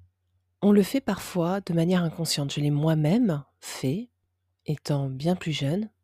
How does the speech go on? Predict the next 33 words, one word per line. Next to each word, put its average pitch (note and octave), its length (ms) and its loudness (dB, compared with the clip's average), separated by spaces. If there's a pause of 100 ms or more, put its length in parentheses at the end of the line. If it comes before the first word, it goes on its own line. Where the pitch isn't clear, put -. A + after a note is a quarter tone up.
(140)
inconsciemment. D3 720 -4 (800)
Et D#3 80 -2
peut-être A#3+ 380 0
qu'il E3 180 0
m'arrive G#3+ 380 2
encore C4 340 2
de G3 100 0
temps D#3+ 280 0
en C#3+ 80 -2
temps A#3 200 -2
de A3+ 60 0
le F3 80 0
faire. B3 420 -6 (120)
C'est - 280 -2
possible. F3 640 -2 (480)
Et D#3 60 -4
je E3 120 2
ne D#3 80 4
m'en D#3 80 6
rends D#3 140 0
pas D#3 160 -2
compte. - 440 -12 (1200)
Mais F#3+ 120 4
ce - 180 0
qu'il F#3 260 -4
y C#3+ 60 -4
a, D3 160 -8 (560)
c'est - 240 -2
que, C#3 340 -6 (880)
euh, C3+ 600 0 (1080)
le F#3+ 140 4
chantage C3+ 760 0 (140)
affectif - 920 -8